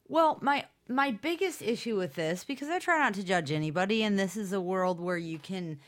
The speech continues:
any type of person with any type of thing can find somebody on the internet with that thing. And I think that makes the world a little bit safer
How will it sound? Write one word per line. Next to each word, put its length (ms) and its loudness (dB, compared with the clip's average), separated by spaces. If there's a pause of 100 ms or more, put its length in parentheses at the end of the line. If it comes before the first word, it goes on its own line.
(500)
any 320 -2
type 260 0
of 160 -10
person 460 -2
with 120 -4
any 240 -2
type 300 -4
of 140 -8
thing 420 -2
can 220 -4
find 320 0
somebody 400 -4
on 140 -2
the 60 -6
internet 400 -4
with 180 -6
that 220 -2
thing. 400 -6
And 140 -2
I 140 4
think 340 -6
that 160 -2
makes 280 -10
the 120 -6
world 300 -4
a 20 -6
little 260 -4
bit 220 -4
safer 540 -2